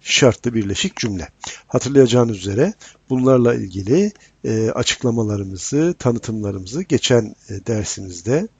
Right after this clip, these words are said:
nasıl olduğunu kısaca görmüştük. Yan cümlecik ve temel cümlecik konusunu anlatırken girişik birleşik cümle ne diyoruz, iç içe birleşik cümle ne diyoruz, ilgi cümlesi ve şartlı birleşik cümle ne diyoruz? Bunun üstünde durmuştuk.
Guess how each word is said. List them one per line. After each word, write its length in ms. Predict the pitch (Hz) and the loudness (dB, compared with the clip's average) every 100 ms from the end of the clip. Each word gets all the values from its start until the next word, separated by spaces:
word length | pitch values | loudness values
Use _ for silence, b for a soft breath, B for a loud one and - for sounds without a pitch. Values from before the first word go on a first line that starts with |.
| _ - | _ -4
nasıl 240 | 139 - | -2 -2
olduğunu 560 | 120 101 95 95 143 220 _ b b | -2 -4 -6 -8 -6 -6 _ b b
kısaca 360 | - - 107 156 | -8 -4 0 2
görmüştük. 720 | 143 127 113 - - - - | 4 4 4 -6 -10 -8 0
Yan 220 | 120 117 | 2 2
cümlecik 600 | 107 110 98 95 156 - 117 | -2 -8 -6 -6 -8 -6 0
ve 220 | 143 185 B B B - | 0 0 B B B -8
temel 320 | - 120 117 | -2 2 2
cümlecik 520 | 104 113 107 104 113 | 0 -6 -4 -6 -8
konusunu 580 | - 113 101 - 127 214 - | -6 -6 -6 -6 -4 -4 0
anlatırken 640 | 135 110 104 113 95 98 90 B B _ | 0 2 0 -4 -6 -10 -10 B B _
girişik 440 | 120 110 - - | -2 -2 -4 -8
birleşik 340 | 113 107 - - | -6 -4 -6 -8
cümle 280 | 104 95 95 | -10 -10 -2
ne 220 | 110 127 | 0 2
diyoruz, 360 | 131 131 139 | 2 0 -4
iç 200 | 135 - | -10 -8
içe 200 | - 113 | -4 -4
birleşik 420 | 104 101 98 - - | -4 -4 -4 -6 -8
cümle 280 | 104 98 | -10 -8
ne 240 | 92 110 120 | -4 -2 0
diyoruz, 420 | 139 135 151 - B B B - | 4 4 2 -4 B B B -4
ilgi 300 | 113 113 120 | -2 0 -2
cümlesi 600 | 101 104 101 - 147 131 | -2 -6 -6 -2 0 2
ve 200 | 143 147 | 0 0
şartlı 440 | - 117 107 107 | -2 -2 -2 -4
birleşik 420 | 104 104 95 - - | -4 -4 -6 -8 -10
cümle 220 | 104 107 | -6 0
ne 220 | 120 95 | 0 0
diyoruz? 320 | 92 110 185 - | -6 -8 -6 -2
Bunun 180 | 120 | 0
üstünde 380 | 110 - 123 202 | -2 -4 0 2
durmuştuk. 460 | 202 107 - 202 | 2 -2 -4 -4